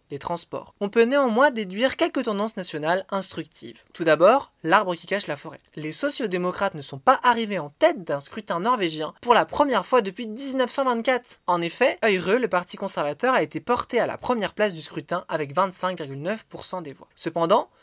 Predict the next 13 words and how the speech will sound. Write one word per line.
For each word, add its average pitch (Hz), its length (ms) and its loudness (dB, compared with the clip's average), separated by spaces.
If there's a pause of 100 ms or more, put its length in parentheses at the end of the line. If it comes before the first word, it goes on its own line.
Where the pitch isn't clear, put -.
(180)
d'une 226 260 -4
part, 240 420 2
A 196 140 2
P 208 180 0
reste 175 260 -4
largement 208 540 0
en 185 60 -4
tête 202 360 -4
au 165 100 -6
niveau 156 280 -6
du 147 140 -12
nombre 139 240 -8
d'élus, 196 360 2